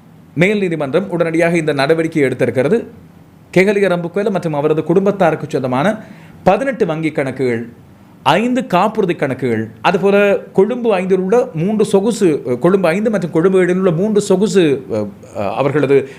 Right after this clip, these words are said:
அடுக்குமாடி தொடர் குடியிருப்புகள், அதுபோல அவர்களுக்கு சொ-, சொந்தமான சொகுசு வாகனங்கள் இரண்டும் இப்பொழுது இடைநிறுத்தப்பட்டிருப்பதாக சொல்லப்படுகிறது. கெஹலிய ரம்புக்வெல மற்றும் குடும்பத்தாருக்கு சொந்தமான இத்தனை வங்கி கணக்குகளிலும் எவ்வளவு தொகை இருக்கிறது என்ற விடயங்கள் வெளிப்படுத்தப்படவில்லை.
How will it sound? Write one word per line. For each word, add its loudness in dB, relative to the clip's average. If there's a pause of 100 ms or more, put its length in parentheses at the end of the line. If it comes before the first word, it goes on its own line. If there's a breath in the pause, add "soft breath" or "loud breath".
அடுக்குமாடி 0
தொடர் -4
குடியிருப்புகள், 0 (320 loud breath)
அதுபோல 2
அவர்களுக்கு -4
சொ-, -10
சொந்தமான 0
சொகுசு 0
வாகனங்கள் 2
இரண்டும் -2
இப்பொழுது 0 (200 loud breath)
இடைநிறுத்தப்பட்டிருப்பதாக -2
சொல்லப்படுகிறது. -6 (680 loud breath)
கெஹலிய 2
ரம்புக்வெல -2
மற்றும் -4
குடும்பத்தாருக்கு -2
சொந்தமான -2
இத்தனை -2
வங்கி 0
கணக்குகளிலும் 0
எவ்வளவு 2
தொகை 2
இருக்கிறது 0
என்ற 0
விடயங்கள் 0
வெளிப்படுத்தப்படவில்லை. -2